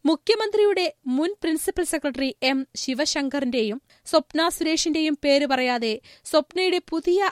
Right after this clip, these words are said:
ആരോപണങ്ങളും അവരുടെ പുസ്തകത്തിലെ വെളിപ്പെടുത്തലുകളും ആയുധമാക്കിയാണ് ഗവർണറുടെ തിരിച്ചടി. ശരപ്രയോഗത്തിൽ ശിവശങ്കർ സ്വപ്ന. സ്വർണ്ണക്കടത്തിൽ പങ്കുള്ളവർ ആരൊക്കെ എന്നത് പരസ്യമാണ്. വിവരങ്ങൾ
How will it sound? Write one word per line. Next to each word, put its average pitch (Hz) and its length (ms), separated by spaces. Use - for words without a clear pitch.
ആരോപണങ്ങളും 285 760
അവരുടെ 302 380
പുസ്തകത്തിലെ 285 840
വെളിപ്പെടുത്തലുകളും 262 880
ആയുധമാക്കിയാണ് 233 920
ഗവർണറുടെ 226 560
തിരിച്ചടി. 180 420
ശരപ്രയോഗത്തിൽ 359 920
ശിവശങ്കർ 277 720
സ്വപ്ന. - 340
സ്വർണ്ണക്കടത്തിൽ 415 760
പങ്കുള്ളവർ 330 640
ആരൊക്കെ 320 500
എന്നത് 262 380
പരസ്യമാണ്. 214 640
വിവരങ്ങൾ 247 440